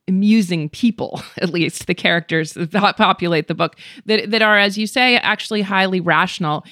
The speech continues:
and doing something that was difficult to detect, that kind of surgical operations in the eighties and nineties toward what we were, uh, you know, told frighteningly was deregulation. And as a,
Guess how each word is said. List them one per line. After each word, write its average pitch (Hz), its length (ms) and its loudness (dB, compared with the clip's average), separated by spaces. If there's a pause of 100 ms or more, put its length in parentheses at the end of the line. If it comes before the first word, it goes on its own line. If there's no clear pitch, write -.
(140)
and 208 160 2
doing 247 240 2
something 190 440 -6
that 175 120 -8
was 175 320 -4
difficult 202 640 0
to 175 100 0
detect, 170 560 -2
that 170 240 -4
kind 190 180 2
of 160 60 0
surgical 202 640 0
operations 165 1000 0 (280)
in 190 180 4
the 170 140 6
eighties 165 320 2
and 165 120 2
nineties 160 460 0
toward 165 400 0 (260)
what 196 200 2
we 196 100 4
were, 202 140 4
uh, - 140 2 (340)
you 190 120 -4
know, 165 140 4
told 202 440 2
frighteningly 180 640 0
was 170 200 0
deregulation. 175 1160 2
And 160 220 -2
as 165 240 0
a, 170 140 -2